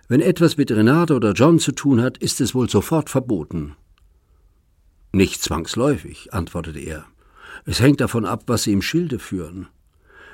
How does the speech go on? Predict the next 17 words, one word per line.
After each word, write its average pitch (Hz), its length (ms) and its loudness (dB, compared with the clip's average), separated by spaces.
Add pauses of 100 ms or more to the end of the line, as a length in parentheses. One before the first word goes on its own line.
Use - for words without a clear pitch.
(100)
„Wie 175 180 6
viel 190 160 4
verlangt 175 380 4
diese 101 180 0
Mary 92 320 2
Poppins?“ - 800 -12 (960)
„Wenn 147 180 8
sie 147 140 4
bei 143 200 4
uns 127 280 4
wohnt, 156 360 4
hier 151 380 4
und 139 140 2
in 107 100 2
der 101 100 0
Stadt, 135 440 -4 (120)
sechstausend. 90 840 -4